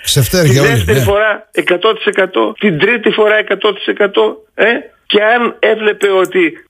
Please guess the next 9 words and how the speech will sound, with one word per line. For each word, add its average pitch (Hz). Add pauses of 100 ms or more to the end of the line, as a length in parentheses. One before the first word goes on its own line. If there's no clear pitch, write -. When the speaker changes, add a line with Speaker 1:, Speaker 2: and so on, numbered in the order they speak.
(100)
Speaker 2:
οι 147
εξεταστές 156
ήταν 202
οι -
συγκεκριμένοι 170
τρεις 220
από 190
την 170
περιφέρεια 190